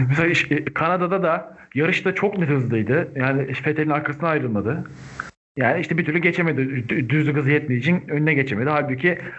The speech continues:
muhtemelen Vettel'i geçse böyle bir, e, e, beş on saniye fark açacaktı belki Hamilton hemen. Aynı şekilde,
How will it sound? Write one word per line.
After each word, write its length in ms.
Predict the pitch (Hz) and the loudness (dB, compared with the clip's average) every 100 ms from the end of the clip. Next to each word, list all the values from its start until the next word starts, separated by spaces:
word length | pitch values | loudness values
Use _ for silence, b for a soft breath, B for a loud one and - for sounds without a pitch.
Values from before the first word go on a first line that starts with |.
| B | B
muhtemelen 400 | 151 156 175 165 170 | -2 2 2 2 0
Vettel'i 260 | 170 151 | 0 0
geçse 540 | 139 151 156 202 202 - - | 0 -2 0 0 0 -6 -2
böyle 220 | 160 156 | 0 2
bir, 420 | 160 165 - - | 0 0 -4 -2
e, 340 | - - - 131 | -2 -2 0 0
e, 120 | 127 | 2
beş 160 | 156 | 2
on 60 | 175 | 2
saniye 260 | 156 156 175 | 0 0 0
fark 220 | 170 156 | 0 -2
açacaktı 420 | 135 - 101 107 | -4 -4 -2 0
belki 280 | 104 101 101 | 0 0 2
Hamilton 320 | 104 101 98 | 2 2 0
hemen. 360 | 98 170 208 B B B B - | 2 2 0 B B B B -2
Aynı 240 | 160 208 | 2 2
şekilde, 640 | 202 185 190 196 202 - | 0 -2 0 2 2 0